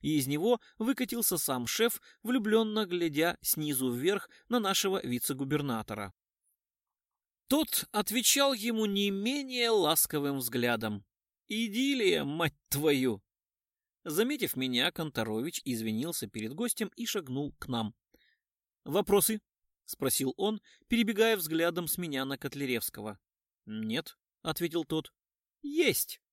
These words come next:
ответила я. Конторович схватил меня под руку и отвел подальше от вице-губернатора.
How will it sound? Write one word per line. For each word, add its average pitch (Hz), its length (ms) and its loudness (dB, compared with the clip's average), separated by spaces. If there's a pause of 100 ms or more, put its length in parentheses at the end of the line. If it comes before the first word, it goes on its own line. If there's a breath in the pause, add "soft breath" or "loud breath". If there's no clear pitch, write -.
ответила 120 480 -4
я. 113 280 -2 (1400)
Конторович 254 680 4
схватил 170 460 2
меня 143 260 0
под 151 200 -2
руку 220 280 -2
и 254 140 -4
отвел 202 340 0
подальше 143 440 -2
от - 180 -8
вице-губернатора. 127 920 -6